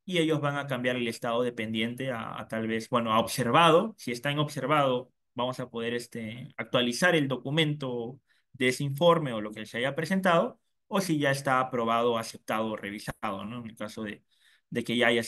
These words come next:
ya esté, digamos, validado el documento que hemos adjuntado en los entregables, ¿no? Entonces, esto más que todo dentro del sistema ya es algo que ustedes no gestionan tanto, sino es suben el informe y ya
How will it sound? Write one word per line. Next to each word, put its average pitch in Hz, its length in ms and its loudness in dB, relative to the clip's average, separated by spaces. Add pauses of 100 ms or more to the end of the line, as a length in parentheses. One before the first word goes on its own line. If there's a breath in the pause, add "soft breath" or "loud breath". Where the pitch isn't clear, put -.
ya 127 120 0
esté, 123 200 -4
digamos, 117 760 -2
validado 120 560 4
el 127 80 2
documento 117 500 -4
que 110 120 -8
hemos 107 240 -8
adjuntado 110 420 -6
en 110 100 -2
los 110 120 -8
entregables, 101 600 -10
¿no? 170 120 -20 (480)
Entonces, 170 520 0 (840)
esto 180 220 2
más 190 140 4
que 185 80 4
todo 190 180 8
dentro 190 180 4
del 190 80 2
sistema 165 340 0
ya 165 100 6
es 160 120 0
algo 160 600 2
que 139 60 -8
ustedes 156 360 2
no 151 240 -2
gestionan 160 400 -6
tanto, 214 300 0
sino 165 280 2
es 160 200 0 (200 soft breath)
suben 180 360 4
el 180 100 4
informe 202 420 2
y - 40 0
ya 143 360 0